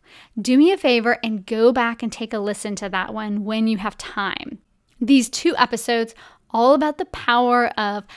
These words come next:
high-quality fat. They can stand alone, but used together,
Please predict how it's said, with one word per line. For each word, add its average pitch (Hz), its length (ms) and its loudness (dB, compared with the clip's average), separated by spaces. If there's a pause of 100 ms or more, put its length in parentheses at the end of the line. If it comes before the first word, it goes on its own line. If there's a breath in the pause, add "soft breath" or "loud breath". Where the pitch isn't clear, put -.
(100)
high-quality 247 720 0
fat. - 540 -6 (120)
They 240 200 -2
can 370 180 0
stand 277 380 0
alone, 233 500 -2 (400 loud breath)
but - 400 -2 (460)
used 294 400 2
together, 233 640 -4